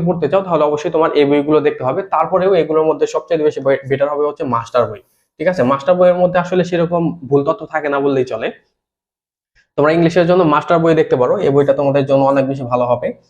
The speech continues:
normally মাস্টার বই আসলে সবাই পড়ে থাকে, এই টাইপের একটা বই। তারপর তুমি দেখতে পারো হচ্ছে English for Competitive Exam। তারপর তুমি দেখতে পারো হচ্ছে কম্প্যাক্ট বই, এই বইটা অনেক ভালো। এই বই থেকে হচ্ছে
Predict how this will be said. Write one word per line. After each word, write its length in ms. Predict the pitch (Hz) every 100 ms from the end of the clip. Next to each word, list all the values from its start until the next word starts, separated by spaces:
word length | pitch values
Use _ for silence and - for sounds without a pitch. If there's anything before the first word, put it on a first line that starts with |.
| _
normally 380 | 135 139 151 165 151
মাস্টার 260 | 139 - 147
বই 120 | 151
আসলে 240 | 156 - 147 -
সবাই 200 | 139 151 147
পড়ে 140 | 139
থাকে, 240 | 135 120 135 127 135
এই 60 | 131
টাইপের 260 | 135 127
একটা 200 | 127 -
বই। 160 | 113 170 - _ _ -
তারপর 140 | 143 156
তুমি 160 | 165
দেখতে 220 | 160 165 156
পারো 180 | 156 151
হচ্ছে 240 | 156 - 151 - - _ 156
English 240 | 151 147 -
for 120 | 175 180
Competitive 480 | 175 165 139 131 202 - _ _ -
Exam। 360 | 131 117 117 104 - _ _ _ _ _ _ 143
তারপর 180 | 147 170
তুমি 140 | 170
দেখতে 200 | 170 175
পারো 180 | 160 165
হচ্ছে 220 | 170 - 131 - -
কম্প্যাক্ট 420 | 175 175 160 139 127
বই, 140 | 120 107 156
এই 60 | 175
বইটা 360 | 190 190 190 185 208 -
অনেক 240 | 160 165 160 123
ভালো। 200 | 117 104 - _ _ -
এই 80 | 156
বই 120 | 175
থেকে 200 | 180 185
হচ্ছে 260 | 185 185 143